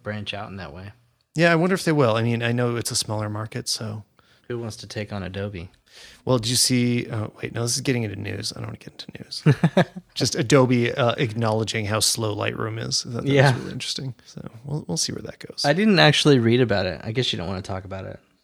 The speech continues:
Speaker 2: Yeah, well, I mean, not too much. Like, yeah, well, there's not much to talk about. Basically, they just sort of said, you know, "Hey, we realize that it's slow. We're, we're, we're working on it." So.
Speaker 1: Gotcha.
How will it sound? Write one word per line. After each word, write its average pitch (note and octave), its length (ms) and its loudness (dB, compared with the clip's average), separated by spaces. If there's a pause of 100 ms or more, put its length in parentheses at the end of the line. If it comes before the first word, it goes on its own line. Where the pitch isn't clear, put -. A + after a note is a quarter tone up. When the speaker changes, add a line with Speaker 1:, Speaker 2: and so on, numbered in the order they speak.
(140)
Speaker 2:
Yeah, D#3+ 220 4
well, C#3+ 300 8
I A#2 80 4
mean, G#2+ 200 -2
not G2 160 -4
too - 140 -6
much. G#2 180 -4
Like, E3 240 2
yeah, D#3 120 0
well, G3+ 140 -2
there's F3+ 200 2
not F#3+ 120 2
much - 220 2
to C3+ 80 2
talk G#2+ 240 0
about. A2 180 -4
Basically, A#2+ 600 0
they A2+ 200 0
just A2+ 200 2
sort A2 200 2
of G#2+ 200 -6 (180)
said, G#2+ 460 2
you C3 100 2
know, G#2+ 140 0
"Hey, F3 180 4
we A#2+ 180 2
realize A2+ 680 2
that G#2+ 160 -4
it's - 140 0
slow. G#2+ 540 0 (720)
We're, A#2 160 -2
we're, A#2 200 -2
we're A2 200 0
working G#2+ 360 -2
on - 200 -8
it." - 80 -20 (120)
So. - 300 -10 (480)
Speaker 1:
Gotcha. G#2+ 380 -14